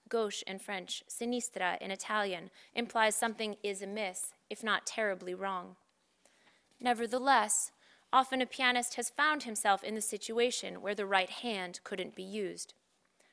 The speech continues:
Robert Schumann, born in eighteen ten, was determined to perfect his technical skills. He assigned himself to play his own toccata ten times daily and consecutively as part of his eight-hour routine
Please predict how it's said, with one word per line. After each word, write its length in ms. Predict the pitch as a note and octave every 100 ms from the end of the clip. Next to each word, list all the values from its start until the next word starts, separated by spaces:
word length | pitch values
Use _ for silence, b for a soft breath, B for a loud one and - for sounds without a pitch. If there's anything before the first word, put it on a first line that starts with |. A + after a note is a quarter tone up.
| b
Robert 320 | A3 G#3+ A3
Schumann, 560 | - B3 A#3 A3+ A#3 A#3+ B B B
born 320 | A#3 A#3 A#3+
in 100 | A3+
eighteen 380 | G#3+ G#3+ - A3+
ten, 440 | - G3 F#3+ G3 -
was 160 | A3+
determined 600 | G#3+ B3 - C#4+ B3+ G3
to 100 | -
perfect 460 | G#3 G#3 - F3 -
his 120 | G3+
technical 460 | - F3+ - F#3 F#3
skills. 600 | - - G3+ F3+ - - _ _ B B B
He 120 | C4+
assigned 440 | B3 - C4+ C#4+
himself 420 | C4 A#3 - G3+ -
to 100 | G#3+
play 260 | - G#3
his 160 | G#3+ G#3
own 180 | G3 G3
toccata 600 | - - A3+ G#3+ F#3 -
ten 220 | - A3 G#3+
times 280 | G3+ G3
daily 460 | - A3 G#3+ F3 - -
and 120 | G#3
consecutively 840 | A3+ A3 A#3+ A#3+ G3 F#3 - E3 - B B B
as 140 | G#3+
part 340 | - - B3+ A#3
of 120 | A3+
his 180 | G#3+ -
eight-hour 480 | - A3 G3 G3+ G3
routine 600 | F#3+ G3+ - A#3+ G#3+ E3+